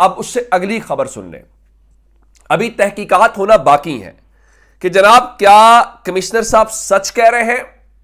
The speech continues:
या कमिश्नर साहब झूठ कह रहे हैं या जो इल्जामात उनके हैं और वो दुरुस्त हैं और इस्तीफा उनकी बजाय किसी और को देना चाहिए था। खबर सुन लीजिए। खबर यह है कि अब से थोड़ी देर पहले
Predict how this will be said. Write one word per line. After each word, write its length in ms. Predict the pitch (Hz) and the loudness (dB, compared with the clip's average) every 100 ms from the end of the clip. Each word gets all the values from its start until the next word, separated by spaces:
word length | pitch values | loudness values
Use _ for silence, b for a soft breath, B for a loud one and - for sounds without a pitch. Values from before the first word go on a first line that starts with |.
| _ _ _ _ 151 | _ _ _ _ -2
या 100 | 180 | -2
कमिश्नर 500 | 180 196 220 247 240 | 0 -4 -2 -2 0
साहब 340 | 240 226 143 | 2 2 -2
झूठ 280 | - 165 233 | -6 -6 -6
कह 180 | - 240 | 0 2
रहे 140 | 240 | 2
हैं 440 | 233 240 269 - _ _ _ _ _ - | 0 -2 -6 -12 _ _ _ _ _ -6
या 640 | 131 196 247 247 247 - - | 2 4 6 6 4 0 -6
जो 160 | 143 202 | -2 -2
इल्जामात 540 | 175 196 190 226 233 214 | 2 2 4 2 0 -8
उनके 300 | 214 214 190 | -6 -6 -4
हैं 240 | 170 226 | -2 -2
और 100 | 233 | -2
वो 120 | 196 | -4
दुरुस्त 460 | 147 147 165 - 233 | -6 -2 -2 -2 0
हैं 300 | 185 175 - _ _ _ _ _ _ _ _ 160 | 0 0 -8 _ _ _ _ _ _ _ _ 0
और 120 | 190 | 0
इस्तीफा 420 | 202 240 240 254 | -2 -8 0 2
उनकी 280 | 226 226 240 | 2 -2 -4
बजाय 300 | 214 214 214 | 0 0 0
किसी 260 | 208 202 | -4 0
और 180 | 214 247 | 4 4
को 120 | 247 | 2
देना 220 | 208 196 185 | -2 -2 0
चाहिए 340 | 185 170 170 | -2 -2 -6
था। 460 | 143 113 - _ _ _ _ - | -8 -10 -12 _ _ _ _ -4
खबर 240 | 233 247 | 2 2
सुन 200 | 247 175 | 0 -4
लीजिए। 420 | 135 104 80 76 _ _ _ _ _ _ - | -6 -12 -16 -20 _ _ _ _ _ _ -2
खबर 220 | 226 277 | 2 2
यह 320 | 254 233 214 | 2 2 2
है 80 | 240 | 2
कि 100 | 240 | -2
अब 80 | 208 | -4
से 200 | - 220 | -4 -6
थोड़ी 240 | 220 202 | -4 0
देर 120 | 220 | 0
पहले 460 | 226 196 190 208 | 0 -2 -2 -2